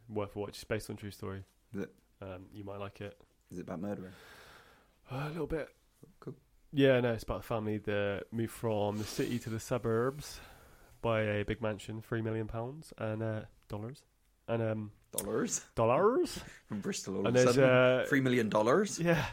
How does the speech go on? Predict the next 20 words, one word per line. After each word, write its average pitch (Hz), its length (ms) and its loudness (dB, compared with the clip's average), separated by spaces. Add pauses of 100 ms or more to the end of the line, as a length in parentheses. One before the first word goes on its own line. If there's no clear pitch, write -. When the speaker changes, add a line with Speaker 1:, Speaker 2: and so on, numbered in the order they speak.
Speaker 1:
there's 135 140 -4
some 135 300 -2 (560)
creepy 135 300 0
going-ons 113 840 0
in 104 200 -4
the, 101 200 -4
um, 101 280 -8 (140)
in 104 100 -10
the 104 60 -8
house. 104 280 -8
Speaker 2:
Mary 104 240 2
Smith 135 320 -2
gets - 180 -4
fingers 117 320 -2
behind 110 260 0
a 95 40 0
bike 104 260 -4
shed? 170 360 -4
<laughs> - 40 4 (1400)
Speaker 1:
Yeah, 104 160 -4